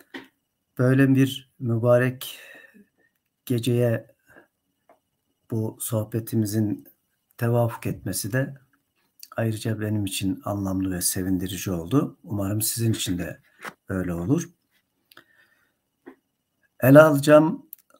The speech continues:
konunun uzunluğu ve sizi yorma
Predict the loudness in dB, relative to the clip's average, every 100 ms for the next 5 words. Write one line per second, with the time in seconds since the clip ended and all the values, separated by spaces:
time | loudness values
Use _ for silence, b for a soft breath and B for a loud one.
0 | _ -6 4 6 8 8 6 2 -6 -2
1 | 4 4 4 2 0 -4 -14 _ _ _
2 | -20 _ _ -6 -4 -4 -4 -6 -4 -4
3 | -6 -16 _ _ _ _ -12 -4 -2 0
4 | 0 0 -2 -4